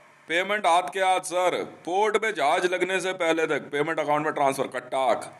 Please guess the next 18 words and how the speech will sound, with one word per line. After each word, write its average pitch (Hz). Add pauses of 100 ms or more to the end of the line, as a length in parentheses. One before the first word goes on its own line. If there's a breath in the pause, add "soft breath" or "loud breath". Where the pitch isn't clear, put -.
(440 loud breath)
माल 120
चेक 131
होते 123
के 123
साथ 117
ही 98
क्लियर। 110 (2000)
उतार 107
दो 98
सर, - (840)
लोड 101
करा 82
लो, - (2250)
कितनी 123
स्पीड 123
में 117
काम 107
होगा? 104